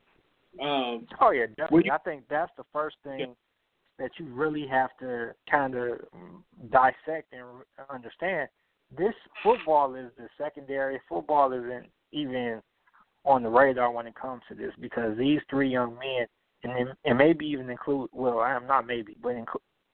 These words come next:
Speaker 2: also included that young lady, their lives have changed, forever changed because of this action, because of this incident, because of what happened that night. Now, we're, I've heard speculation, I've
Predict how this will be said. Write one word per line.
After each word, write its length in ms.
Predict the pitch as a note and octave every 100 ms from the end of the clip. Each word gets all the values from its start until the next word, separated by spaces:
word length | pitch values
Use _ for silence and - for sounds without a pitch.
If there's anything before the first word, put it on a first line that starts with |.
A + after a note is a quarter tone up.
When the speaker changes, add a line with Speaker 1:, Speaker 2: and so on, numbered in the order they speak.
| _
Speaker 2:
also 340 | C#3 D#3+ D#3 C#3
included 440 | C3 - C#3 B2+
that 180 | B2 A#2
young 260 | A#2+ A#2 A#2 _ _ _ _ -
lady, 320 | D#3+ G3 A#2+
their 200 | C#3 F3+
lives 300 | G3 E4+ D3
have 140 | A#2
changed, 320 | - A#2+ G#2+ _ _ _ _ _
forever 380 | C3+ D3 G3 G3 -
changed 360 | F#3+ F3+ D3+ C3+
because 320 | C3 - C#3
of 120 | B2+
this 100 | C3 - -
action, 400 | A#2 - - -
because 300 | A#2 - D3+
of 100 | D3+
this 120 | C#3 - C#3+
incident, 400 | C3 B2+ B2 A#2+
because 280 | - C#3
of 100 | B2+
what 160 | B2 B2+
happened 380 | B2 B2 A#2 -
that 220 | A2+ A2+
night. 220 | A2 G#2 - _ _ _ _ _ -
Now, 480 | A#2 A#2 A#2 A#2 - _ _ _ _ _ _ _
we're, 360 | C3 C3 B2 A#2+ _ _ _ _ _ _
I've 160 | - C#3
heard 400 | - D3+ D#3 D#3 -
speculation, 800 | D3+ D3 D#3 C#3 C3+ C3+ -
I've 120 | B2+